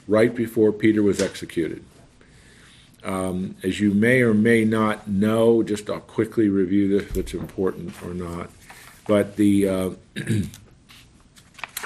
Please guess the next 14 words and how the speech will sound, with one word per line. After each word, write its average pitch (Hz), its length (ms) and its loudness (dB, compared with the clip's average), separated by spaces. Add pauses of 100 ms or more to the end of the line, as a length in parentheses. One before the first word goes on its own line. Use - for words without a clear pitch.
(220)
the 113 260 0
increasing, 143 880 2 (880)
um, 92 760 -8 (460)
intensity, 117 920 2
the 104 240 4
opposition 104 640 0
of 95 60 0
the 95 80 2
Roman 98 420 0
Empire 101 540 -2
to - 140 -6
Christianity 98 920 -2
is 82 120 -8
growing, 95 500 2